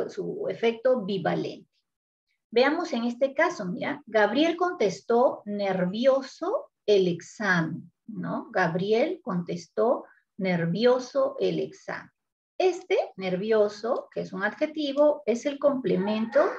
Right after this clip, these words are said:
predicativo. Y ahora, su función bivalente, ¿cómo la vemos?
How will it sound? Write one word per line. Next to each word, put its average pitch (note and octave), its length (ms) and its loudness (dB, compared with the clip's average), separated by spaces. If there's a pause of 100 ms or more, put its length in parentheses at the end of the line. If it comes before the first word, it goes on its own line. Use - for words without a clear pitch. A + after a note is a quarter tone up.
(380)
predicativo. A#3+ 1040 2 (420)
Y G#3 100 2
ahora, A3+ 360 4
su G3+ 240 -8
función C4+ 480 -2
bivalente, B3 720 2
¿cómo C#4 300 2
la C#4+ 120 4
vemos? D4 460 0